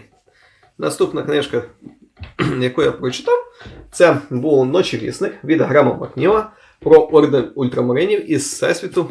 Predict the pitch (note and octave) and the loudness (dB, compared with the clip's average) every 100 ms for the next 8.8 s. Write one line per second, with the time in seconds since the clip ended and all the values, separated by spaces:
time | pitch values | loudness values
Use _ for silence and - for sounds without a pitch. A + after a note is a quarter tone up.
0 | - A#2 B2 C3+ - C3+ D3 C#3+ C#3+ C#3 | -10 -2 0 0 0 0 2 0 -2 -2
1 | C#3+ - C3 C3+ - A#2 B2+ D3+ - A2+ | -2 -2 -2 -4 -6 -2 0 0 -2 -6
2 | A#2 B2+ D#3+ B2+ A#2 A2+ C#3+ D3 - G#2+ | -2 -2 -2 -4 -8 -6 -4 -4 -2 -2
3 | G#2 - _ _ _ _ _ _ _ - | -4 -12 _ _ _ _ _ _ _ 0
4 | D3 D3 D3+ C#3 C3+ D3+ - - - C#3 | 2 4 2 2 0 -2 -6 -12 -2 2
5 | D3 C3 C3+ B2+ - C#3+ C#3+ C#3+ - - | 2 0 -6 -8 -4 0 0 -2 -8 -2
6 | B2+ - - A#2 A#2 A#2+ A#2 A2 A#2+ C3+ | -2 -2 -10 -6 -2 0 0 0 2 4
7 | D3 - - - D3 B2 B2+ C#3+ B2+ B2 | 4 0 -8 0 0 0 -2 -2 -2 -6
8 | B2 - - E4 D#4+ - - | -10 -12 -8 -8 -8 -10 -14